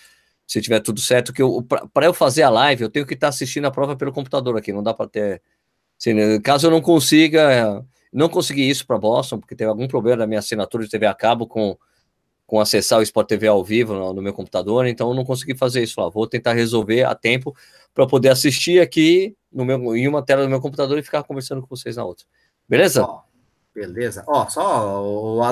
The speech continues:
Speaker 2: o Ademir tá falando que o tempo do Bekele é melhor do que Kipchoge, só se for uns dez mil metros na pista, né?
Speaker 1: Não, n-, ah, o re-,
Speaker 2: Kipchoge.
Speaker 1: não, o re-, o, o, o tempo do Kenenisa Bekele é mais rápido do
Speaker 2: É
Speaker 1: que o
Speaker 2: mais
Speaker 1: Kipchoge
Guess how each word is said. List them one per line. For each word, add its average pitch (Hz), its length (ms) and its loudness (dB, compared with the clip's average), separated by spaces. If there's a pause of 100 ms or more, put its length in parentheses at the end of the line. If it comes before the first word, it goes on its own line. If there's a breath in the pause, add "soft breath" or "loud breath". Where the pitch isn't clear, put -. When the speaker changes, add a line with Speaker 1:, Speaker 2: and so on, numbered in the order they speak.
(140)
Speaker 2:
o 139 40 4
Ademir 147 300 2
tá 208 80 -2
falando 185 240 -6
que 190 60 -6
o 143 80 -6
tempo 175 240 -4
do 151 100 -6
Bekele 143 380 -2
é - 20 -8
melhor 160 300 -2
do 151 160 -4
que 156 100 -4
Kipchoge, 151 540 0
só - 120 -4
se - 120 -10
for 120 100 -6
uns 135 60 -4
dez 220 200 -2
mil 247 160 0
metros 220 360 0
na 277 180 -2
pista, - 400 0
né? 123 180 -4 (1700 loud breath)
Speaker 1:
Não, 107 560 -2
n-, 104 260 -6 (360)
ah, 92 720 -8
o 95 140 -8
re-, 101 160 -4
Speaker 2:
Kipchoge. 117 80 -2
Speaker 1:
não, 107 140 6
o 101 40 4
re-, 127 180 4
o, 127 440 4 (240)
o, 113 80 -2
o 113 40 -2
tempo 160 540 0
do 131 460 2
Kenenisa 127 400 2
Bekele 127 400 2
é 143 40 4
mais 139 220 0
rápido 120 400 -2
do 110 140 -2
Speaker 2:
É - 20 -12
Speaker 1:
que 104 80 -6
o 113 40 0
Speaker 2:
mais 135 200 2
Speaker 1:
Kipchoge - 200 0